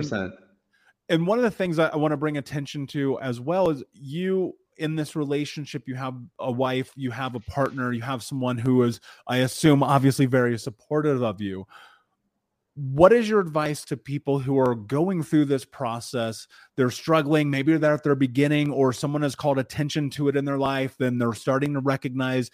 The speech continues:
Speaker 2: the addictive behavior patterns. As a spouse, as a partner, as a support for that person going through this, what advice do you have for them?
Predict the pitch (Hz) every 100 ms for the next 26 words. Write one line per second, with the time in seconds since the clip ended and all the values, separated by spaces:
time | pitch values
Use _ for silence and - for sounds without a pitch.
0 | - - - 135 135 135 139 117 117 113
1 | 143 135 131 113 139 131 127 127 120 -
2 | - - _ _ _ _ _ _ _ -
3 | 170 170 160 143 127 - - 170 170 170
4 | 143 - 143 131 120 - - 160 160 156
5 | 151 - 131 120 117 135 110 - 175 175
6 | - 160 143 117 151 160 - - 165 160
7 | 160 151 139 143 143 135 - 160 190 180
8 | 143 120 120 - - - _ - 139 165
9 | 220 170 175 160 - 160 139 151 139 -
10 | - 117 104 101 113 98 82 82